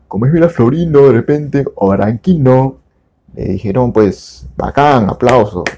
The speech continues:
bravo, bravo, Dani, bravo, Dani". Pero si fuera alguien de abajo,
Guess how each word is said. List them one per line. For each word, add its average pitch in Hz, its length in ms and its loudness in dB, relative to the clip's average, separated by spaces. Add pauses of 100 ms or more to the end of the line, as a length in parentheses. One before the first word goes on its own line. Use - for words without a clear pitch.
(140)
bravo, 117 400 2
bravo, 104 340 2
Dani, - 340 -6
bravo, 98 380 0
Dani". - 320 -8 (360)
Pero 98 340 0
si 98 140 -10
fuera 131 180 -2
alguien 139 240 0
de 127 80 -2
abajo, 101 640 -2